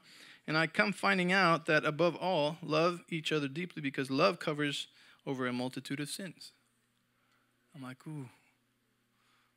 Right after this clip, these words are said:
learn how to love well. Your children, how to love them well," right? How they're different. Oh my gosh, the more you have, the more different they are. You'd think like,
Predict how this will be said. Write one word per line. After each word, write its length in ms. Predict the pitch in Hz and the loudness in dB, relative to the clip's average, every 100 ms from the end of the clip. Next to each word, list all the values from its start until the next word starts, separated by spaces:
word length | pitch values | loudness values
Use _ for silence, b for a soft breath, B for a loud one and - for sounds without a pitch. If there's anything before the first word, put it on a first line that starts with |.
| _ _ _ _ _ | _ _ _ _ _
learn 160 | 131 143 | -12 -8
how 160 | 160 143 | -8 -8
to 60 | |
love 260 | 120 120 131 | -8 -10 -8
well. 220 | 160 143 - - | -8 -10 -12 -12
Your 80 | |
children, 420 | - - 190 139 117 - | -8 -8 -8 -10 -12 -18
how 60 | 131 | -14
to 80 | 127 | -8
love 180 | 135 | -8
them 140 | 139 151 | -6 -8
well," 240 | 170 160 - _ _ _ | -8 -12 -18 _ _ _
right? 200 | 131 151 - b b b b _ | -14 -14 -16 b b b b _
How 100 | - | -8
they're 160 | 143 135 | -4 -4
different. 800 | 120 143 170 - 180 131 - - _ - | -4 -2 -2 2 2 2 -4 -20 _ -20
Oh 40 | - | -18
my 80 | - - | -18 -12
gosh, 400 | - - - - | -6 -6 -6 -8
the 100 | 147 | -8
more 180 | 135 151 | -6 -2
you 120 | 147 | -2
have, 240 | 135 151 131 | -4 -8 -6
the 60 | |
more 140 | 143 147 | -6 -4
different 360 | 151 156 143 | -4 -6 -6
they 100 | 139 | -6
are. 280 | 123 151 - B B B B B B 440 370 - - - - - _ _ | -4 -6 -8 B B B B B B -18 -20 -20 -20 -20 -20 -20 _ _
You'd 200 | 170 202 | 2 4
think 300 | 165 233 208 | 10 10 10
like, 500 | 208 208 196 180 - | 10 12 12 12 2